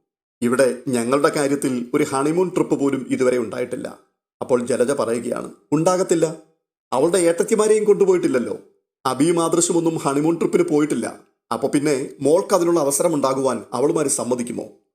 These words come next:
അപ്പോൾ അനാമിക പറയുകയാണ്, "ഇവിടുത്തെ മൂത്ത ഏട്ടത്തിയും ആദർശേട്ടനും കൂടി പുറത്തൊക്കെ ഒന്ന് ചുറ്റാൻ വേണ്ടി പ്ലാൻ ചെയ്ത സമയത്തല്ലേ വലിയമ്മ ഇത് തടഞ്ഞത്? അല്ലെങ്കിൽ അവർ ടൂർ പോയേനെ. അങ്ങനെ പോകാൻ പറ്റിയില്ലല്ലോ, അതിൻ്റെ മനപ്രയാസം കാണില്ലേ അവൾക്ക്? അപ്പോൾ പിന്നെ മോള് പോകുവാനും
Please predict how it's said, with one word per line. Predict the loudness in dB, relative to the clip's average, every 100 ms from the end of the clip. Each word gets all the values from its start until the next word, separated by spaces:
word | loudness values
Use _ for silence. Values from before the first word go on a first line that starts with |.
| _ _
അപ്പോൾ | -4 0 0
അനാമിക | 0 2 2
പറയുകയാണ്, | 2 0 -2 -4 -4 -14 _ _ -8
"ഇവിടുത്തെ | -4 0
മൂത്ത | 0 0 2
ഏട്ടത്തിയും | 4 4 0 0 -2 -4 -10 _ _ 0
ആദർശേട്ടനും | 2 4 2 0 0 0
കൂടി | 2 2
പുറത്തൊക്കെ | 2 0 0 0
ഒന്ന് | 2 2
ചുറ്റാൻ | -2 -2 0
വേണ്ടി | 2 0
പ്ലാൻ | 0 0 0
ചെയ്ത | 0 0
സമയത്തല്ലേ | 0 0 0 0 -2 -4 -6 -4
വലിയമ്മ | -2 0 0
ഇത് | 0 -2
തടഞ്ഞത്? | -2 -2 -2 -4 -10 _ _ -6
അല്ലെങ്കിൽ | -4 0 0 0 -2
അവർ | -2 -2
ടൂർ | -2 0
പോയേനെ. | 0 0 -2 -6 -12 -20 _ _ _ _ -8
അങ്ങനെ | -6 -2
പോകാൻ | 0 0 2 0
പറ്റിയില്ലല്ലോ, | 0 0 0 0 -4 -8 -6
അതിൻ്റെ | -4 -2
മനപ്രയാസം | -2 -2 0 0 2 0 0
കാണില്ലേ | 0 0 0 0
അവൾക്ക്? | -2 -6 -14 -16 _ -6
അപ്പോൾ | -2 0
പിന്നെ | 0 -2 -4 -8 -18 _ 0
മോള് | 4 4
പോകുവാനും | 4 2 2 0